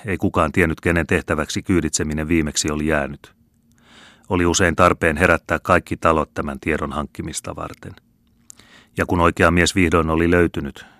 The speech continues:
kesti kauan ennen kuin hän oli matkavalmiina. Ensiksi oli herätettävä vaimo, jonka tuli panna samovaari kuntoon. Miehen täytyy juoda teetä ennen kuin lähti hevosia etsimään.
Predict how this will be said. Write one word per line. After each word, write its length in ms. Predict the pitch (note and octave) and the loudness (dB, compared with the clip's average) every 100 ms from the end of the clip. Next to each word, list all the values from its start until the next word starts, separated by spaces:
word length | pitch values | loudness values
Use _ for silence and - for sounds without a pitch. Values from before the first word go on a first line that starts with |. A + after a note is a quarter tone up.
| - | -10
kesti 260 | D#2+ - - | -6 -6 0
kauan 400 | F2 E2 D2+ D2+ | 4 4 4 -2
ennen 200 | D2 C#2 | -8 -6
kuin 200 | D#2 C#2+ | -6 -4
hän 120 | D2+ | -4
oli 160 | D2 | -2
matkavalmiina. 840 | D2 D2+ - C#3+ C2+ C2+ C#2+ C#2 - _ _ _ _ _ _ _ _ _ - | -2 -4 -4 -6 -6 -8 -12 -16 -18 _ _ _ _ _ _ _ _ _ 0
Ensiksi 400 | F2+ E2+ - E2+ | 2 2 0 0
oli 160 | E2 | 0
herätettävä 580 | E2+ E2 F2+ - F2 E2+ | 0 -2 -4 -2 2 4
vaimo, 380 | F#2 F2 D2 C#2 - | 6 4 2 -6 -8
jonka 220 | D#2+ D2+ | -8 -6
tuli 200 | D#2+ D#2 | -4 -4
panna 220 | - E2 | -2 -2
samovaari 540 | D#2+ F#2+ F2 D2+ D2 D2+ | 0 2 2 0 -4 -4
kuntoon. 500 | F2+ D#2 C2+ E2 C#2 - _ _ _ - | -4 -4 -6 -12 -14 -18 _ _ _ -8
Miehen 220 | D2+ C#2+ | -6 -4
täytyy 280 | D2+ C#2 E2 | -6 -4 -2
juoda 220 | D#2+ D#2 - | 0 -2 0
teetä 320 | F2+ D#2 D#2 | 0 0 -2
ennen 140 | C#2+ C#2 | -10 -8
kuin 180 | D2 | -6
lähti 260 | D2 - D#2 | -4 -4 -2
hevosia 440 | E2 D2 - C#2+ | -2 -2 -4 -10
etsimään. 500 | C#2+ - - D2 D2 | -10 -10 -10 -12 -16